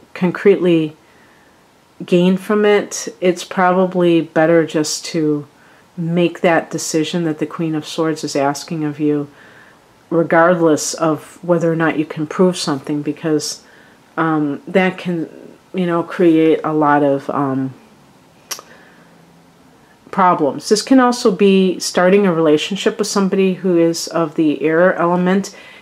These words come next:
Usually for Pisces, this would be a Gemini, but I could see a Libra person being very, um, attractive to you because of their love of music and other art forms, uh, and also the, their agreeable nature.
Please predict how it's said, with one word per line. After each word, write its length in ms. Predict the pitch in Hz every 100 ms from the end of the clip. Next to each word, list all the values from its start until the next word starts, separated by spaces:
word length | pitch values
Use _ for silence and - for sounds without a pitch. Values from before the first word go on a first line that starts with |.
| _
Usually 440 | 196 202 208 214 220
for 220 | 214 190
Pisces, 720 | 185 170 165 - 226 220 202
this 320 | 190 180 -
would 240 | 175 170 156
be 120 | 170
a 60 | 151
Gemini, 680 | - 156 170 190 202 202 196 - _ - - - _ _
but 120 | 202 185
I 140 | 190
could 180 | 196 226
see 220 | - 240
a 80 | 202
Libra 420 | 165 175 185 202
person 540 | 196 190 175 185 170
being 300 | 165 170 165
very, 580 | 156 170 165 170 170 160 - - - _ _ 175
um, 360 | 175 170 170 -
attractive 600 | - 220 254 254 208 -
to 140 | -
you 140 | 180 165
because 480 | 165 - 175 165
of 160 | 170 147
their 500 | 160 165 160 160 156 - -
love 440 | 151 156 156 151 -
of 180 | 151 147
music 600 | 156 160 160 156 156 156 -
and 180 | 151
other 400 | 147 147 151 147 143 -
art 260 | 156 -
forms, 500 | - 160 156 151 - - - - - - - _
uh, 180 | - 165 151
and 100 | 180
also 420 | 170 165 - 175
the, 280 | 165 165 -
their 260 | 175 165
agreeable 540 | 160 156 165 165 156 151
nature. 680 | 151 139 151 202 196 190